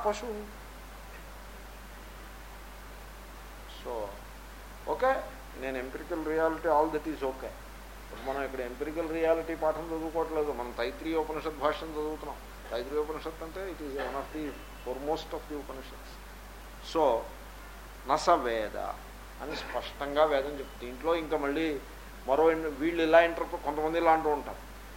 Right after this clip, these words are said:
ఏమంటే ఈ ఆచార్యులు ఇలా ఇంటర్ప్రెట్ చేస్తే ఆ ఆచార్యులు అలా ఇంటర్ప్రెట్ చేశారు. నేనంటాను ఇంటర్ప్రిటేషన్స్ నువ్వు చదవకంట, ఇంటర్ప్రిటేషన్స్ తర్వాత చదవచ్చు, ముందు ఆ వాక్యాన్ని నువ్వు చూడవయా.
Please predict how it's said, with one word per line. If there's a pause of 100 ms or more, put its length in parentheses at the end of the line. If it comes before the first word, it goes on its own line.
(120)
ఏమంటే
ఈ
ఆచార్యులు
ఇలా
ఇంటర్ప్రెట్
చేస్తే
ఆ
ఆచార్యులు
అలా
ఇంటర్ప్రెట్
చేశారు.
నేనంటాను
ఇంటర్ప్రిటేషన్స్
నువ్వు
చదవకంట, (480)
ఇంటర్ప్రిటేషన్స్
తర్వాత
చదవచ్చు, (320)
ముందు
ఆ
వాక్యాన్ని
నువ్వు
చూడవయా.